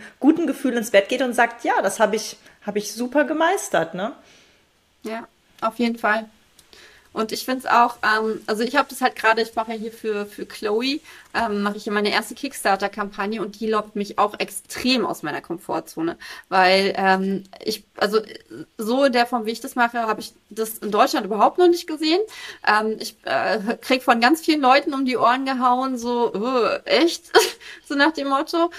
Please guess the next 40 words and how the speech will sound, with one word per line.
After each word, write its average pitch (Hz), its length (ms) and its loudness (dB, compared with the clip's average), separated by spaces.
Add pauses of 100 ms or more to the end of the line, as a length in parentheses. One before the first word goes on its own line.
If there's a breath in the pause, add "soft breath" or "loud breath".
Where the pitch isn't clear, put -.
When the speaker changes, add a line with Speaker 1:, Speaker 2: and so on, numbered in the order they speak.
(200 loud breath)
Speaker 2:
Und, 214 340 -6
ähm, 214 480 -2 (380)
auch 214 200 2
so 220 240 0
die, 208 180 -4
die 208 220 -6
Sachen, 220 340 2
die 226 140 -2
ich, - 160 -10
die 220 80 -8
ich 202 100 -6
dort 208 220 -2
anbiete, 277 500 0
da 208 120 0
sind 208 200 -8
halt 196 140 -4
auch 185 80 -4
das 190 160 -8
zum 202 80 -4
Beispiel 190 340 -2
mein, 185 180 -4
das, 196 160 -10 (200)
mein 202 160 0
erstes 220 340 -2
Webinar 214 560 2
dabei. 180 380 4
Ich 208 80 0
hab - 80 -20
keine 151 180 -4
Ahnung, 147 200 -6
ob - 80 -16
das - 100 -18
überhaupt 180 300 -4
jemand 190 280 0
bucht, 277 380 0
aber 190 160 4
es 226 100 0
ist 269 100 -2
halt 285 220 4
dabei. 233 360 4